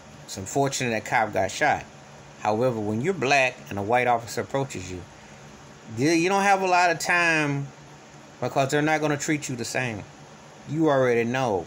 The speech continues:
how the game is in America with three Ks. Please hit the like, subscribe, and welcome thoughts and comments, and I do respond. Thank you. Wash your hands, keep your mind clear, watch out for another, and, um,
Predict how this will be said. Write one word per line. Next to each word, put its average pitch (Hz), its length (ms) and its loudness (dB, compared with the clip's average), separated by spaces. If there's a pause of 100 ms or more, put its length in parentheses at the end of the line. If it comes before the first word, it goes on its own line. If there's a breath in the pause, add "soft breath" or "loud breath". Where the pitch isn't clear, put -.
(720)
how 110 100 2
the 98 100 -2
game 107 360 -2
is 78 340 -10 (560)
in 170 140 0
America 117 540 -2 (500)
with 80 120 -8
three 113 240 -4
Ks. - 520 -8 (380 loud breath)
Please 196 180 0
hit 196 80 0
the 160 80 2
like, 165 180 4
subscribe, 160 420 0
and 143 80 0
welcome 143 280 0
thoughts 139 240 2
and - 80 -12
comments, 160 280 -2
and 151 80 -4
I 147 60 -2
do 143 120 -4
respond. 131 400 -4
Thank 151 260 -4
you. 156 100 -6 (300)
Wash 143 240 2
your 139 100 2
hands, 147 300 0
keep 139 160 -6
your 127 100 -6
mind 143 280 0
clear, 139 180 -2
watch 135 260 0
out 139 160 0
for 117 140 -2
another, 113 400 -2
and, 104 180 -2
um, 101 260 -4